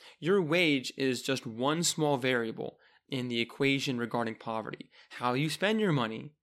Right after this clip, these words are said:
and your work ethic are also even more important variables. So a person already can work their way out of poverty.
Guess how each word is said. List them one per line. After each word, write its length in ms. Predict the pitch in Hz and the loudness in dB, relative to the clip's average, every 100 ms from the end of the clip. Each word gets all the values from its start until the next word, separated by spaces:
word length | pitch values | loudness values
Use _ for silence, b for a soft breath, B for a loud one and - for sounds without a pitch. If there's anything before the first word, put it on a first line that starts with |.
| b b b | b b b
and 180 | 120 | -4
your 140 | 131 143 | 0 0
work 340 | 131 220 262 | 4 2 2
ethic 260 | 117 - - _ | -6 -8 -16 _
are 140 | 120 | -4
also 560 | - 151 208 - 131 131 B B B | 2 4 4 2 0 0 B B B
even 260 | 147 165 165 | 0 2 4
more 240 | 156 233 | 4 4
important 380 | 269 - - 123 | 4 2 -2 -2
variables. 560 | 117 110 117 - - - _ _ | -2 -2 -4 -8 -14 -18 _ _
So 360 | - 185 170 170 B B B | -4 4 4 4 B B B
a 60 | - | -8
person 400 | - 233 233 214 - _ _ _ | -2 0 0 -2 -8 _ _ _
already 400 | 185 202 208 208 | -4 0 2 0
can 640 | 202 - 220 240 202 139 - b b - | -2 -6 0 2 4 2 -2 b b -2
work 280 | 156 165 | 0 0
their 140 | - 160 | 0 0
way 200 | 156 160 | 2 0
out 180 | 156 143 | 0 -2
of 120 | - | -2
poverty. 520 | 180 196 143 135 - | 0 0 0 -4 -8